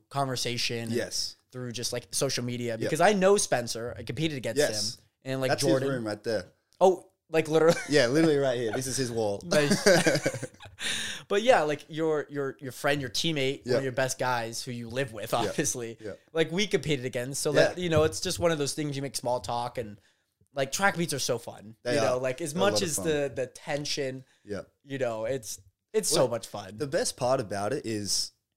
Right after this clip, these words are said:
Speaker 2: I mean, like, we're there all day.
Speaker 1: Yeah.
Speaker 2: But, like, if you're running a four hundred, you're only running for fifty seconds
Speaker 1: Yeah.
Speaker 2: or forty-six seconds.
Speaker 1: Yeah, if you're Spencer.
Speaker 2: If you're Spencer, you're running forty-six. <laughs> Um, and then you're throwing up for the next thirty minutes.
Speaker 1: Yeah.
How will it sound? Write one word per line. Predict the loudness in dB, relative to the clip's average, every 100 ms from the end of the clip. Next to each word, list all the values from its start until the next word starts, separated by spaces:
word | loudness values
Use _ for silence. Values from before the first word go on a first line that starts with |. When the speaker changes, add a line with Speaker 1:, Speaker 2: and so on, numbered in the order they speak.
| _
Speaker 2:
I | -6
mean, | -4
like, | -4 -4
we're | -2
there | 0 0
all | 0 -2
day. | -2 -6 -8 -12
Speaker 1:
Yeah. | -14 -14 -14 _
Speaker 2:
But, | -6 -6 -6 _ _ _ _ _ _
like, | -14 -14 -14
if | -12 -6
you're | -2
running | -2 -4
a |
four | -4 -4
hundred, | -2 -4 -6
you're | -6
only | -4 -4
running | -6 -6 -8
for | -10
fifty | -10 -12 -12 -10
seconds | -8 -8 -10 -8 -4
Speaker 1:
Yeah. | -4 -4 -12 _ _
Speaker 2:
or | -20
forty-six | -14 -8 -6 -6 -6
seconds. | -8 -8 -12 -4
Speaker 1:
Yeah, | 0 0
if | 0
you're | -4
Spencer. | -2 -4 -4 -6 -6
Speaker 2:
If | -4
you're | -2
Spencer, | -2 -2 -2
you're | 2
running | 4 4
forty-six. | -2 -4 -2 -4 -6 -12
<laughs> | -16 _ _
Um, | -4 -2 -2 -6 -12 _ _ _ _ _ -8
and | -6
then | -6
you're |
throwing | -4 -2 -2
up | -6
for | -8
the | -8
next | -6 -6
thirty | -4 -4 -4
minutes. | -6 -8 -10 -2
Speaker 1:
Yeah. | 0 0